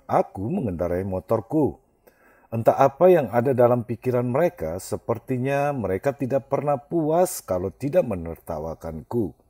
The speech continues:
Apa karena aku seorang yang berwajah pas-pasan? Atau mungkin karena aku memang mudah tersinggung?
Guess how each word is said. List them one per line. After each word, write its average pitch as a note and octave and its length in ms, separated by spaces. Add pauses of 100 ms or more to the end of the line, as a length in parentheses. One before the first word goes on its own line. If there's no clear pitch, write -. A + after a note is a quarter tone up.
(720)
Apa G2 160
karena F#2+ 400
aku B2 240
seorang G#2+ 560
yang G#2+ 160
berwajah A2+ 480
pas-pasan? A#2 880 (480)
Atau A2+ 240
mungkin D#3 560
karena F2+ 320
aku C3 400
memang A#2+ 400
mudah C#3+ 320
tersinggung? D#3+ 800